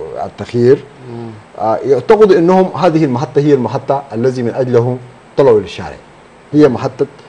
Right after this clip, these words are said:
Speaker 1: الحرية والتغيير. نحن قلنا نعم، هي محطة مهمة، ساهمنا معكم جميعًا، ولكن يوجد محم-، محطة أهم من هذا، لأنه لو لم يكن هناك سلام، لم يكن هناك حرية،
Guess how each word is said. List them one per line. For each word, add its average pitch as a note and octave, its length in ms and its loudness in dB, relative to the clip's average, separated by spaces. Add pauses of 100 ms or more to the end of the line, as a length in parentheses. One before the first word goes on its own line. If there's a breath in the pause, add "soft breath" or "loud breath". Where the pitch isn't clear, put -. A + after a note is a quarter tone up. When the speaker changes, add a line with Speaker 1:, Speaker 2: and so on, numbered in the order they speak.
(160 loud breath)
Speaker 1:
الحرية A2+ 420 0
والتغيير. F2 420 -4 (320)
نحن C#3 280 -4
قلنا C3 160 -2
نعم، F#2 220 -6 (560)
هي B2 160 0
محطة A#2 340 -6
مهمة، D#3 320 0 (720 loud breath)
ساهمنا C#3 440 0
معكم C3 340 0
جميعًا، D#3+ 360 2 (320 loud breath)
ولكن C3+ 320 -2
يوجد C3+ 220 -2
محم-، B2+ 460 -8
محطة A2 280 -8
أهم B2 120 -10
من G2 300 -8
هذا، D#2+ 220 -14 (400 loud breath)
لأنه E3 280 2
لو D3+ 160 6
لم F3 220 4
يكن D#3+ 140 2
هناك C#3 300 0
سلام، C3 340 0 (360)
لم F3 140 0
يكن D3+ 160 0
هناك C#3 220 0 (120)
حرية، C3 340 2